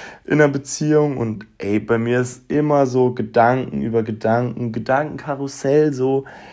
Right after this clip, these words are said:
du hast so, du baust dir so Fantasien in deinem Kopf auf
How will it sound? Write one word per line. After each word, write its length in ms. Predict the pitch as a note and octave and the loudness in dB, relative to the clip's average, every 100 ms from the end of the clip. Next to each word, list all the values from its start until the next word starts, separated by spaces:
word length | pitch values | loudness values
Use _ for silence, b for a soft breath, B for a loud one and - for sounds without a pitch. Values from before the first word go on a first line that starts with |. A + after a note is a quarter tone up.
| B B - | B B -8
du 120 | B2 | -6
hast 220 | C#3 - | -6 -10
so, 100 | C3+ | -8
du 60 | B2 | -2
baust 280 | A#2+ D3 D3 | 0 0 2
dir 100 | C#3+ | 0
so 100 | C#3 | 0
Fantasien 800 | C#3 C3 C#3 B2+ B2 D3+ F#3 F3 | -4 -8 -8 -8 -8 -2 0 0
in 140 | D3 | 0
deinem 260 | C3 C#3 C#3 | -2 -2 -6
Kopf 340 | - E3 - | -6 -6 -8
auf 500 | - C3+ C#3+ C#3 - | -8 -4 -4 -6 -16